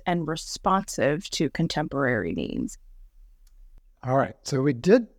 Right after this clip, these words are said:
Speaker 2: brush on this a little bit when you were asking about church and world, but I wanted to say that, um, as far as relevancy and responsiveness,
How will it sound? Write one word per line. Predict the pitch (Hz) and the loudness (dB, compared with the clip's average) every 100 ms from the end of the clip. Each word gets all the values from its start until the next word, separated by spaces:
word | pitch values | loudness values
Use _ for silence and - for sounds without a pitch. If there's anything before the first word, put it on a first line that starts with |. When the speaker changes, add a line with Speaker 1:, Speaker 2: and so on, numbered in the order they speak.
| - | -14
Speaker 2:
brush | 117 147 151 190 - | -6 2 4 4 2
on | 160 139 | 0 0
this | 135 127 | -2 -2
a | 135 | -2
little | 143 139 | 0 0
bit | 127 123 | 0 -4
when | 127 123 | -2 -2
you | 123 123 | 0 0
were | |
asking | 123 117 - 120 | 0 -2 -4 -6
about | 117 - | -4 -6
church | - 131 151 151 | -2 -2 0 -2
and | 147 | 0
world, | 131 120 110 123 - - _ - _ _ _ _ - | 0 -2 -4 -8 -10 -16 _ -20 _ _ _ _ -2
but | 131 | 0
I | 113 | 2
wanted | 110 131 196 220 165 - | 0 2 4 4 4 0
to | 139 | -4
say | - 139 120 117 117 | -2 0 0 -2 -4
that, | 120 117 127 - _ _ _ _ - _ _ - - - | -4 -4 -6 -12 _ _ _ _ -20 _ _ -20 -14 -2
um, | 123 123 120 - | 0 0 -2 -12
as | - - | -14 0
far | 151 160 | 4 4
as | 127 | 2
relevancy | 120 135 151 147 151 147 143 160 147 156 | -2 2 2 2 2 2 2 2 2 0
and | 127 | -2
responsiveness, | 135 117 - 135 120 120 - 98 113 - - - | -2 -4 -4 -2 0 -2 -6 -12 -14 -14 -12 -12